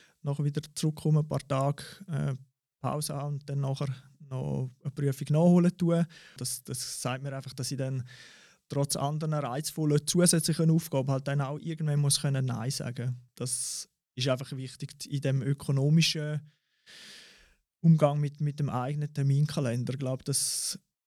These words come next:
kann ich nicht, das kann ich einfach immer wieder empfehlen. Das ist wirklich sehr schwierig, weil es halt auch immer spannende Aufgaben können. Ähm, aber gerade in diesen Jahren, denke ich, wo, wo junge Studierende sind und halt sehr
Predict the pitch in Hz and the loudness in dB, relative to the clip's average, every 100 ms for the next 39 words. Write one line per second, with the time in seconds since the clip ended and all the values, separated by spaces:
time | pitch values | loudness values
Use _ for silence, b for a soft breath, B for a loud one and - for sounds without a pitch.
0 | _ 139 131 127 135 135 - 151 - 139 | _ -4 -2 0 -2 -4 -10 -10 -8 -2
1 | 165 170 165 170 180 170 165 160 151 165 | 2 2 2 0 2 2 2 -2 0 0
2 | 160 147 156 190 - 180 - 170 170 156 | 0 -2 -2 0 0 -2 -2 0 4 4
3 | - 180 190 190 - - - 143 147 139 | 4 0 -2 -2 -6 -10 -8 -2 0 0
4 | 139 143 135 - 139 147 147 143 - - | 0 -2 -2 -2 -2 0 2 2 2 0
5 | 151 160 160 160 165 - 156 156 147 156 | 2 2 4 0 0 -2 -4 -2 0 2
6 | 165 - - 135 127 131 131 131 - 127 | 0 -2 -8 -6 -4 -4 -4 -6 -6 -6
7 | 139 143 147 - - b b b b _ | -6 -4 -6 -6 -20 b b b b _
8 | - 139 139 135 131 135 147 143 - _ | -8 -2 0 0 0 0 0 -2 -8 _
9 | _ _ 135 139 139 143 139 139 139 139 | _ _ -6 -4 -4 -2 -2 -2 -4 -4
10 | 143 - _ _ _ _ _ _ _ 156 | -6 -10 _ _ _ _ _ _ _ 2
11 | 160 165 - 156 160 160 156 151 151 156 | 4 4 2 0 2 2 2 2 0 2
12 | 156 156 131 131 123 123 123 143 143 143 | 4 2 0 -4 -2 -4 -4 -2 -2 -2